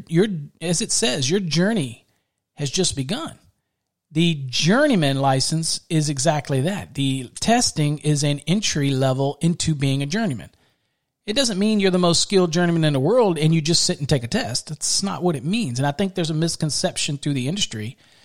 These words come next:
that say when you become a journeyman or you become a master that, that you s-, that you're done learning. Absolutely not. Um, you just passed a test that allows you the most minimally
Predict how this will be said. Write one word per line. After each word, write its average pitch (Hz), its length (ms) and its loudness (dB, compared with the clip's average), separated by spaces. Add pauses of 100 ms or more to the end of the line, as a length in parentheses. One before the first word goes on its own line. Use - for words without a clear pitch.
(200)
that 143 120 -4
say 151 320 2
when 156 160 -2
you 170 100 0
become 156 380 0
a 143 60 2
journeyman 151 500 2
or 143 140 -2
you 151 100 -2
become 143 280 -4
a 127 60 -4
master 135 760 0
that, 135 240 -4
that 131 180 -12
you 151 100 -2
s-, - 260 -2
that 143 200 -6
you're 156 80 0
done 135 300 -2
learning. 170 340 -6 (560)
Absolutely 131 640 -2
not. 104 500 -8 (680)
Um, 139 640 -2
you 147 280 0
just 139 760 -2
passed 139 480 -2
a 185 40 -4
test - 540 0 (460)
that 143 180 0
allows 135 480 2
you 143 160 4
the 175 140 2
most 131 400 0
minimally 180 680 4